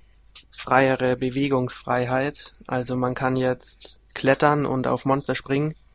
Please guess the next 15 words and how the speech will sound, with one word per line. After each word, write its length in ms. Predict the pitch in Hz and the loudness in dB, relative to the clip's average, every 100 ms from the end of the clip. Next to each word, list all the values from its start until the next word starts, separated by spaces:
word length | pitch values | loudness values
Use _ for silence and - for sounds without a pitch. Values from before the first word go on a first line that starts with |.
| - - - | -20 -18 -10
Im 180 | 131 - - | -8 -8 -8
dritten 260 | 123 135 135 | -4 -2 2
Teil 260 | 139 135 | 4 4
war 140 | 127 127 | 4 2
ja 100 | 123 | 0
das 200 | 123 - | -4 2
Tauchen 380 | 135 135 139 | 4 4 0
sehr 140 | 131 127 | 0 2
angepriesen, 600 | 135 131 139 139 131 127 | 0 -2 -2 -2 -2 -2
jetzt 320 | 127 - - | -2 -4 -14
ist 80 | 123 | -12
es 280 | 123 - - | -12 -14 -10
das 380 | - - - | -10 -10 -20
Klettern. 680 | - - 131 131 151 147 151 - - - - _ - - _ _ | -16 -4 -4 -2 -2 -2 -4 -10 -20 -20 -20 _ -20 -20 _ _
Aber 640 | - 139 131 135 135 131 | 0 2 6 6 6 2